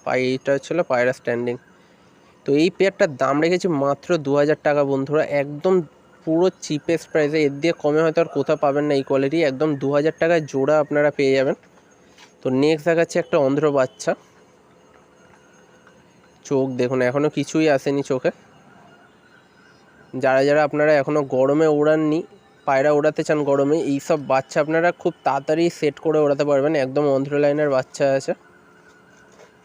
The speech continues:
আর একদম all over India ডেলিভারি হয়ে যাবে মাত্র দুশো টাকার বদলে, ঠিক আছে? যেখানে খুশি দুশো টাকা বদলে হয়ে যাবে, যখন আমি বাসে পাঠাবো শুধু ফুল পেমেন্টটা আগে করে দিতে হয়। দেখুন একদম জিরো পরের বাচ্চা, খুব তাড়াতাড়ি রেডি হয়ে যাবে পায়রাগুলো।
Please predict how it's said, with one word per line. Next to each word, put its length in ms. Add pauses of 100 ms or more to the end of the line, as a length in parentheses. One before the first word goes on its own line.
(200)
আর 120
একদম 280 (120)
all 160
over 140 (100)
India 200
ডেলিভারি 460
হয়ে 180
যাবে 180
মাত্র 400
দুশো 260
টাকার 260
বদলে, 300
ঠিক 160
আছে? 280 (160)
যেখানে 480
খুশি 360
দুশো 280
টাকা 240
বদলে 360
হয়ে 200
যাবে, 200
যখন 240
আমি 120
বাসে 340
পাঠাবো 300
শুধু 220
ফুল 220
পেমেন্টটা 400
আগে 140
করে 220
দিতে 200
হয়। 80 (420)
দেখুন 280
একদম 300
জিরো 260
পরের 280
বাচ্চা, 360 (1600)
খুব 180
তাড়াতাড়ি 400
রেডি 240
হয়ে 140
যাবে 200
পায়রাগুলো। 480